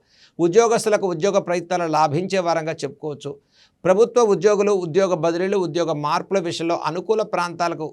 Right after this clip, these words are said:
వెళ్ళేటువంటి అవకాశాలు గోచరిస్తూ ఉన్నాయి. పుణ్యక్షేత్ర దర్శనాలు, దైవిక కార్యాచరణ, బంధుమిత్రులు, కుటుంబ వ్యక్తులతో ఆనందదాయకమైనటువంటి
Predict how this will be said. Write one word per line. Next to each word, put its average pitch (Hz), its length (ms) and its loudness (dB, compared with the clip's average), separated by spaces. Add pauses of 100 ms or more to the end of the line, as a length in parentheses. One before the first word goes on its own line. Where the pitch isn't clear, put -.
(140)
వెళ్ళేటువంటి 156 500 -4
అవకాశాలు 143 460 -6
గోచరిస్తూ 127 460 -8
ఉన్నాయి. 117 220 -10 (520)
పుణ్యక్షేత్ర 208 560 0 (100)
దర్శనాలు, 185 460 -4
దైవిక 185 300 -2 (120)
కార్యాచరణ, 165 500 -2 (220)
బంధుమిత్రులు, 175 560 -4 (380)
కుటుంబ 185 320 -2
వ్యక్తులతో 165 420 -4 (800)
ఆనందదాయకమైనటువంటి 180 1040 0